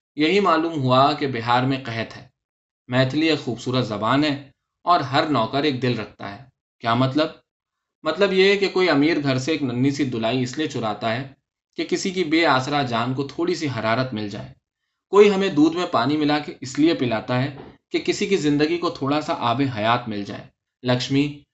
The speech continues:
اس دنیا میں بچوں کی دلائیاں اور دودھ کی بوتلیں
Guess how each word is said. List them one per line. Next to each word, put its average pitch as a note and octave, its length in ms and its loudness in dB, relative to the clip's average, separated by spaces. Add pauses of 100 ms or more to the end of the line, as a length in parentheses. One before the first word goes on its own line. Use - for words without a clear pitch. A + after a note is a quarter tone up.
(120)
اس E3 180 -4
دنیا F3+ 300 2
میں F#3+ 100 0
بچوں C3+ 360 -4
کی E3 80 -2
دلائیاں A#2+ 480 -2
اور D#3 160 -4
دودھ C#3 300 -2
کی D#3+ 80 -4
بوتلیں C3 520 -4